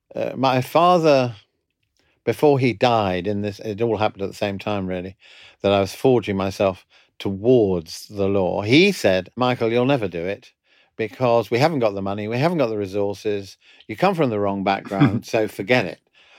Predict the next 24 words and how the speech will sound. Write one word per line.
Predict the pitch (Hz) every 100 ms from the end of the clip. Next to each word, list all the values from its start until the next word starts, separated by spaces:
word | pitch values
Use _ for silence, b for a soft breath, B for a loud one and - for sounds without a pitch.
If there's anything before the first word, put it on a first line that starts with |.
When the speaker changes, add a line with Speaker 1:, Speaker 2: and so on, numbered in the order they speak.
| b -
Speaker 1:
You | 117
know, | 107 95
so | 117 117
he | 175
didn't | 208 180 123
know | 135 151 131 104 92
that | 110 120
actually | 165 - 117 117
all | 147 190
the | 143
while, | 120 147 139 104 95 b b -
the |
more | 143 226 233
he | 185
said | 143 151 98
don't, | 131 113 117 -
the | 117
more | 139 139
I | 123
thought, | - 120 - _ b b b
"Actually, | 202 - 139 120
maybe | 113 113 123
I | 131
should." | 151 165 -